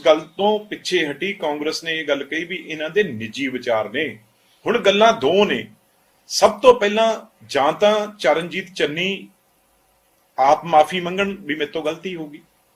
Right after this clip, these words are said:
ਜੇ ਕਾਂਗਰਸ ਪਾਰਟੀ ਨੇ ਇਹ ਗੱਲ ਕਹੀ ਹੈ ਵੀ ਅਸੀਂ ਤਾਂ ਅਲੱਗ ਹਾਂ, ਜੇ ਹੁਣ ਚੰਨੀ ਸਾਹਿਬ ਮਾਫੀ ਨਹੀਂ ਮੰਗਦੇ ਵੀ ਮੇਰੇ ਤੋਂ ਇਹ ਗਲਤੀ ਹੋਈ ਆ,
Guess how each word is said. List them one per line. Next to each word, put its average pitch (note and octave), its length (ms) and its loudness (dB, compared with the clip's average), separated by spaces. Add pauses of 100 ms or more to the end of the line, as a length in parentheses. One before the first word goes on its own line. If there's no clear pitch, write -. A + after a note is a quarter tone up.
(1000)
ਜੇ A#3+ 180 4
ਕਾਂਗਰਸ D3+ 520 2
ਪਾਰਟੀ G#3 380 6
ਨੇ B3 180 4
ਇਹ A#3+ 60 6
ਗੱਲ A3+ 240 2 (440)
ਕਹੀ G#3 280 2
ਹੈ G#3+ 60 6
ਵੀ G#3+ 160 2
ਅਸੀਂ A3 240 2
ਤਾਂ - 240 0
ਅਲੱਗ D#3 340 6
ਹਾਂ, A3 140 4 (460)
ਜੇ G3+ 240 4
ਹੁਣ B3 180 2
ਚੰਨੀ G#3+ 400 2
ਸਾਹਿਬ D#3+ 500 0 (220)
ਮਾਫੀ C#3 380 -2
ਨਹੀਂ F3+ 260 2
ਮੰਗਦੇ E3 360 0
ਵੀ D#3 140 -6
ਮੇਰੇ D#3 160 -10
ਤੋਂ F3 160 -4
ਇਹ D#3+ 40 -6
ਗਲਤੀ G3+ 360 -2
ਹੋਈ C3 320 -4
ਆ, G#2+ 240 -6